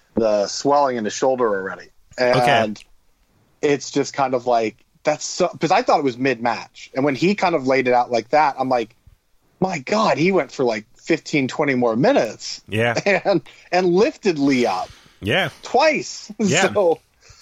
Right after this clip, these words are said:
Speaker 2: And I, I,
Speaker 1: uh,
Speaker 2: I heard a clip of, of him as well saying, like, you could tell right away, like, the rest of the match, he had his arm, like, he was holding his right arm up and was keeping it by his waist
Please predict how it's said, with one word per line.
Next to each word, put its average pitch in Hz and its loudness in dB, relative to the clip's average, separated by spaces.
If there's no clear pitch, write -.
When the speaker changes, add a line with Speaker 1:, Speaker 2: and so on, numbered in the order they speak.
Speaker 2:
And 135 -2
I, 165 4
I, 151 6
Speaker 1:
uh, 110 2
Speaker 2:
I 127 0
heard 147 0
a - -12
clip 135 -4
of, 104 -8
of 104 0
him 107 -2
as 98 -4
well 110 2
saying, 101 -2
like, 92 -2
you 123 -2
could 117 -4
tell 131 0
right 104 0
away, 104 0
like, 95 -2
the 101 -6
rest 113 -2
of 107 -4
the 98 -2
match, 104 -2
he 104 -2
had 95 -2
his 90 -6
arm, 104 -2
like, 87 -4
he - -6
was 104 -2
holding 110 -2
his 95 -2
right 98 -2
arm 95 -2
up 117 0
and 92 -2
was 90 -4
keeping 101 -6
it 85 -4
by 90 -4
his 90 -6
waist 107 -2